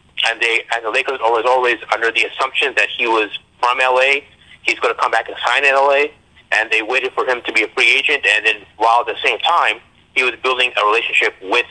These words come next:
O K C. Uh, with O K C, with their team, with the management, and especially, uh, Russell Westbrook, and I think that was the key for, to him to resigning. Um, I, I know O K C is, uh, has a lot of work to do, um, as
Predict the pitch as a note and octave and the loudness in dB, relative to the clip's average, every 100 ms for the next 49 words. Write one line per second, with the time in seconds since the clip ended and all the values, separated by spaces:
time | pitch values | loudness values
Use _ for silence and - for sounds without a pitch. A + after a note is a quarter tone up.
0 | - G#2+ - G#2 - - F#2+ _ _ _ | -4 -4 0 -2 -2 -4 -4 _ _ _
1 | _ _ _ _ - A2+ A#2+ C#3 C#3 C3+ | _ _ _ _ -2 0 0 0 0 0
2 | B2 - B2 A#2 A#2+ _ - - - C3 | -2 0 0 0 -4 _ -20 -16 -6 -4
3 | - A#2+ - B2+ A#2+ A#2 A2+ A2 A#2+ A#2 | -2 -2 0 0 0 -4 -2 0 0 0
4 | B2 G#2 G2+ - B2 A#2 A2 G2+ - - | -2 -2 -4 -4 -4 -2 -2 -2 -6 -8
5 | _ - G2+ G2 G2+ A2+ - G#2+ B2 - | _ -10 -2 0 2 0 0 0 -2 0
6 | G#2 G2+ G2 G2+ C3+ A2 A2+ A#2+ - - | -2 0 -2 -2 -2 -4 -2 -4 -6 -6
7 | G#2 A2 G#2+ - - - - - G#2+ A2 | -2 -2 -4 -2 -2 -2 -8 -4 -2 -2
8 | A2 - _ - - G#2+ G2 C3 A2+ F2 | -6 -14 _ -4 -2 0 0 0 -2 -6
9 | _ _ _ _ _ _ _ - G#2+ A#2 | _ _ _ _ _ _ _ -2 2 2
10 | A2 - G#2 G#2+ - - B2 E3 D#3+ - | -2 -4 -2 -2 -8 -4 -2 0 0 -2
11 | C#3 - D#3+ C#3 A2 A2+ A#2 A2+ G2+ - | -4 -2 -2 0 -2 -2 0 0 -2 -4
12 | - - - A2 A2 A#2 A2 B2+ - C#3 | -8 -10 -4 0 2 0 0 -2 -2 -4
13 | D3+ D#3+ _ _ _ _ _ - G#2+ G#2 | -4 -4 _ _ _ _ _ -2 0 0
14 | A2+ G#2 | 0 -4